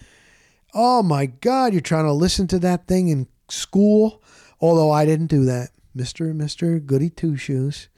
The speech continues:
You know, it's so funny. My wife is busting me all the time about being Catholic, uh,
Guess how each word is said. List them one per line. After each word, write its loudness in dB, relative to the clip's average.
You 2
know, 4
it's 0
so 0
funny. -2
My -2
wife -6
is -10
busting -6
me -10
all -2
the -8
time -10
about -8
being -8
Catholic, -14
uh, -10